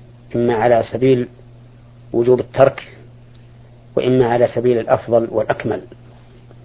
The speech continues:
وهذه القاعدة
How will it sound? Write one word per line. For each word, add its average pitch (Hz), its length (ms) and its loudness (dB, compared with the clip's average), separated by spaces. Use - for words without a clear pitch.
وهذه 127 380 4
القاعدة 127 560 4